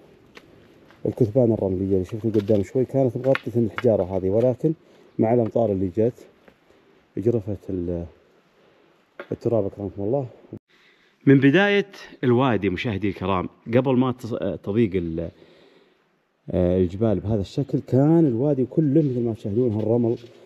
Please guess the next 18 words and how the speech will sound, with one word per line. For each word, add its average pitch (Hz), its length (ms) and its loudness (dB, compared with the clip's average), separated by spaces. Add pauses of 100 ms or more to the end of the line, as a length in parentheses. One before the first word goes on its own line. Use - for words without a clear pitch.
(260)
الناعم. 110 460 4
شوفوا 101 300 0
الحين 143 360 4 (680)
سبحان 120 220 -2
الله 127 160 4
العظيم، 110 240 4
تجي 110 500 0
هذا 113 320 2
ال-، 90 480 0 (760)
الصدع 104 500 2
اللي 95 160 -2
بين 104 240 2
الجبال 95 320 -4
هذه، 113 340 2 (480)
تجي 131 520 2
السيول 127 600 2 (720)
ثم 131 100 4
تجرف 110 400 2